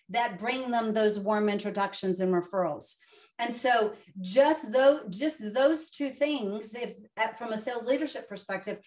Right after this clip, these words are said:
if they focus on those two things, wow, it will blow their mind, the, um, um, amount of, you know, forward movement and momentum that they'll experience for themselves as well as for their team.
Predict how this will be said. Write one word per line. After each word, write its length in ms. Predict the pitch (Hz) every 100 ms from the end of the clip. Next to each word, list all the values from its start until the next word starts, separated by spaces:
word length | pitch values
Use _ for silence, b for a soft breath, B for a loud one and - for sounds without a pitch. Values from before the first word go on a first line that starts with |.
| b _
if 180 | 214 220
they 120 | 254
focus 400 | 269 262 262 254
on 160 | 226
those 220 | 220 240 240
two 160 | 269
things, 420 | 254 269 277 269 190
wow, 540 | 170 226 208 170 - - _ _ _ _ 254
it 160 | 254
will 180 | 240 214 170
blow 320 | 226 247 254
their 160 | 240
mind, 580 | 226 226 208 185 175 202 b b b _
the, 320 | 170 214 208
um, 420 | 202 196 196 196 - -
um, 260 | 185 185 185 -
amount 800 | 196 196 214 220 226 240 247 254 - 214
of, 540 | 202 202 190 185 - - _ _ _ _
you 220 | 247 254 240
know, 100 | 208
forward 380 | - 277 277 226
movement 280 | 294 - 208
and 120 | 185 190
momentum 500 | 196 208 269 262 196
that 160 | 190 190
they'll 320 | 185 180 180
experience 800 | 208 - - 269 311 196 156 - - -
for 100 | 233
themselves 440 | 220 220 254 254
as 140 | 240 214
well 140 | 214
as 100 | 208
for 120 | - 190
their 140 | 185
team. 360 | - 208 175